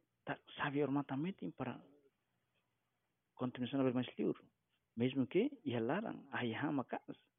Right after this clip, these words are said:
ia sir. Então, Frasius halu, Frasius halu buat los, halu buat barak dia. Mas bem, intenção mak los. Sira mak sira halu ne,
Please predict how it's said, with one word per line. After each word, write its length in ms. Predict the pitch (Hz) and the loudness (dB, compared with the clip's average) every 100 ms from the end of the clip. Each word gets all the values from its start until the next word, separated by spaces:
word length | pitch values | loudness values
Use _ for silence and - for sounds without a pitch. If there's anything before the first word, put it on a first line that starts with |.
| _ _ | _ _
ia 140 | 127 113 | -6 -4
sir. 180 | 120 - - _ _ - - - - _ _ _ _ | -4 -6 -16 _ _ -20 -20 -20 -20 _ _ _ _
Então, 140 | 170 | 0
Frasius 320 | 175 170 220 | 2 4 4
halu, 300 | - 208 208 - _ _ _ _ | 4 2 2 -2 _ _ _ _
Frasius 280 | 180 233 - | 2 4 6
halu 240 | 208 131 | 6 6
buat 220 | 113 113 | 2 0
los, 340 | 123 - - - | 2 2 2 -2
halu 120 | 113 117 | -2 -2
buat 160 | 117 | -2
barak 200 | - 104 - | -4 -4 -4
dia. 300 | 143 160 - _ _ _ _ - | -2 -2 -2 _ _ _ _ -8
Mas 120 | 104 | -4
bem, 300 | 123 175 - | -2 -4 -6
intenção 460 | 107 104 95 - 175 | -10 -6 -8 -8 -6
mak 200 | 165 123 | -6 -6
los. 400 | 101 98 120 - - - _ _ _ _ _ _ _ _ _ _ _ - | -6 -8 -10 -12 -16 -18 _ _ _ _ _ _ _ _ _ _ _ -8
Sira 140 | 117 | -4
mak 120 | 117 | -2
sira 160 | - 104 | -2 -4
halu 160 | 113 117 | -2 -4
ne, 240 | 175 185 | -4 -8